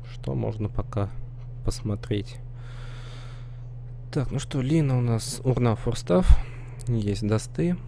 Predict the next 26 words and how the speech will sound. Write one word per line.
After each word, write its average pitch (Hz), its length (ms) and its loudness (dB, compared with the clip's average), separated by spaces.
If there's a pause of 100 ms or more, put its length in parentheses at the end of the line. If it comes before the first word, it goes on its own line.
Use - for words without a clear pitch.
(920)
Ну, 156 220 2
что, - 200 2
буду 101 200 2
пока 117 260 0
сохранять 104 400 -2
байбек. 131 480 2 (640)
А, 104 220 4
Бэтрайдер, 101 540 6 (240)
ну, 151 800 4
имеет 139 360 6
три - 180 4
двести 107 380 4
денег, 127 500 4
а 101 240 2
что - 200 0
он 110 80 4
купит, 107 340 -2
еще 107 180 -2
неизвестно. 104 760 4 (540)
А, 98 400 2
Шаман, 131 800 2
ну, 139 360 4
видимо, 214 440 8
идет 151 300 8
на 135 280 6
Аганим. 127 720 4